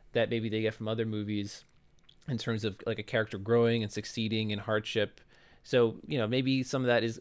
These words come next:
are cliched things you see, but they will, these are things that will always resonate with, with audiences. And maybe critics just see them one too many times, but, you know, I don't think you've ever really seen them in American movies like this, in this kind of setting,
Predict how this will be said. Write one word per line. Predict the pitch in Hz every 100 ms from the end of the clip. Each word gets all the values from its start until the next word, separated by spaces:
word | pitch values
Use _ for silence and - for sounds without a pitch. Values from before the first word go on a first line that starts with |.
| 90
are | 110
cliched | - 127 117 - 120 123 -
things | 147 151 143
you | 156
see, | - 165
but | 147 123 110 101 -
they | 120
will, | 120 117 113 117 - - - -
these | 202 220
are |
things | 208 175
that | 151
will | 127
always | 139 160
resonate | 107 101 101 98
with, | 98 98 -
with | - 107
audiences. | 101 98 90 - - - -
And | 107 113
maybe | 117
critics | 110 120 117 -
just | 110
see | - 120
them | 113
one | 110 107
too | 120
many | 110 104
times, | - 135 127 107 104 104 - - - - - -
but, | 120 110 - - -
you | 127 123
know, | 92
I |
don't | 107 92
think | 120
you've | 113
ever | 110
really | 104 107 104
seen | - 123 117
them | 110 104
in | 107 107
American | 104 110 123 120 107
movies | 107 101 98
like | 101 95 95
this, | 110 101 - -
in | 104 104
this | 110
kind | - 110 104
of | 101
setting, | - 113 95 69